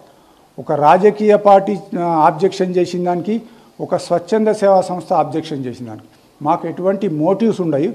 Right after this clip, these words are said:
మాకు ప్రజాశ్రేయస్సే ప్రధానమైనది. కాబట్టి మీరు ఒక డిఫరెన్స్ను గమనించండి. నిన్న నాలుగు మండలాలలో కూడా ఇంట్రడ్యూస్ చేసినారు. అట్లాగే ఒక్కొక్క కాన్స్టిట్యుయెన్సీలో ఒక మండలం తీసుకోండి, ఇంప్లిమెంట్ చేయండి,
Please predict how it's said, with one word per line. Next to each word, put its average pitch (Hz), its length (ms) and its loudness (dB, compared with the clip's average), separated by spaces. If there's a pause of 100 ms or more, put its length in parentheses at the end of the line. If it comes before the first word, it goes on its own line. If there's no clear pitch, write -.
(340)
మాకు 165 300 0
ప్రజాశ్రేయస్సే 185 1000 0 (380)
ప్రధానమైనది. 160 720 2
కాబట్టి 151 580 -2 (280)
మీరు 180 500 2 (260)
ఒక 147 180 -6
డిఫరెన్స్ను 190 580 -4
గమనించండి. 160 560 -6 (360)
నిన్న 160 180 -2
నాలుగు 165 340 2
మండలాలలో 170 600 0
కూడా 160 260 -2
ఇంట్రడ్యూస్ 143 500 -4
చేసినారు. 160 320 -10
అట్లాగే 170 420 -6
ఒక్కొక్క 160 360 -8
కాన్స్టిట్యుయెన్సీలో 156 840 -4 (460)
ఒక 147 120 -8
మండలం 160 440 0
తీసుకోండి, 143 540 -6 (460)
ఇంప్లిమెంట్ 190 640 -2
చేయండి, 147 340 0